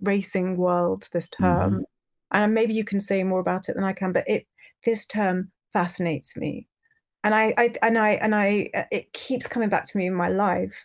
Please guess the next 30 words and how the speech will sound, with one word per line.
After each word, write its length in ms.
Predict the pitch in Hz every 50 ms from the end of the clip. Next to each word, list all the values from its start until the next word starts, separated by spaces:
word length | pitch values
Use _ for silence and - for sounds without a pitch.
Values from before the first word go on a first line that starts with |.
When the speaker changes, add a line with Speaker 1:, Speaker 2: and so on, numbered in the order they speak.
| -
Speaker 1:
you 60 | - 208
know. 160 | 202 202 202 202 - - - - - _ _ -
So 400 | 226 - 262 254 254 247 247 - -
it 100 | - 262
w-, 160 | 233 226 226 -
it's 220 | 254 262 254 247 254
now, 280 | 247 254 269 294 294
like, 200 | 269 233 220 220
one 120 | 220 220 208
of 120 | 202 202
the 80 | 196 190
kind 180 | - - 190
of 80 | 180 180
cornerstones 720 | - - 240 233 233 220 208 - - 190 180 180 180 180
of 100 | 180 175 -
my 460 | - 180 175 175 175 180 180 180 180 180 - _ _ _ _ _ _ - - _ _ _ _ _ _ _ _ _ _ _ _
research, 640 | - 196 233 302 349 339 302 - 190 185 - - -
I 80 | 185
think, 340 | 196 - 175 170 165 143 -
this 160 | - 196 - 208
idea. 420 | 185 190 185 - 226 220 190 185
So 320 | 190 - 220 214 208 - - _
I 60 | - 214
remember 380 | 214 220 226 254 262 269 311
when 140 | 311 277 233
I 100 | 220 202
was 140 | 202 202 202
learning 260 | 190 190 185 185 180
to 80 | 180 185
drive 500 | 180 - 202 202 185 180 185 185 185 -